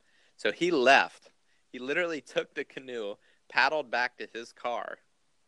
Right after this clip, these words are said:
got his car. I sat there to make sure that the buck didn't leave the bedding area that we thought he was gonna be in.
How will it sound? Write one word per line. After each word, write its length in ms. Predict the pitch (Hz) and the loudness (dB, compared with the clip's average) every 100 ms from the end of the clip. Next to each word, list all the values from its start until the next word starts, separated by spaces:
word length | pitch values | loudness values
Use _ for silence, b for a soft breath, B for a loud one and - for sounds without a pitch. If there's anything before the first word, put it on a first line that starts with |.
| _ _ _ 98 | _ _ _ -4
got 220 | 120 143 | -2 0
his 220 | 139 127 | -4 -10
car. 340 | - 123 117 104 | -2 2 2 2
I 160 | 95 127 | 0 -4
sat 360 | - 120 117 - | -4 -4 -4 -6
there 220 | 95 101 | -6 -6
to 80 | 95 | -8
make 200 | 110 - | -12 -12
sure 260 | - 117 | -6 -6
that 120 | 104 - | -6 -12
the 40 | |
buck 260 | 90 107 - 120 | -4 -4 -4 -6
didn't 360 | 110 98 95 - _ | -8 -8 -18 -20 _
leave 400 | 110 113 110 104 | -8 -6 -6 -8
the 100 | 101 | -4
bedding 360 | 95 104 107 101 | 0 0 0 -2
area 240 | 98 95 | 0 0
that 120 | 87 87 | -2 -6
we 60 | |
thought 360 | - 117 117 - | -4 2 2 0
he 120 | 95 | -8
was 140 | 92 92 | -8 -8
gonna 180 | 98 90 | -10 -10
be 260 | 107 120 | -12 -10
in. 240 | - 64 | -8 -10